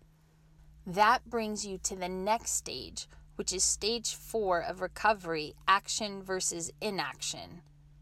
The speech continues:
which would be the modern way to talk about Erikson's fourth developmental stage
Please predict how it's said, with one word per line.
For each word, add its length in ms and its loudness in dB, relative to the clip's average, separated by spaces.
which 240 0
would 160 -4
be 120 0
the 140 2
modern 640 4
way 360 0
to 120 0
talk 320 2
about 380 2
Erikson's 580 -2
fourth 320 -2
developmental 580 -2
stage 460 -4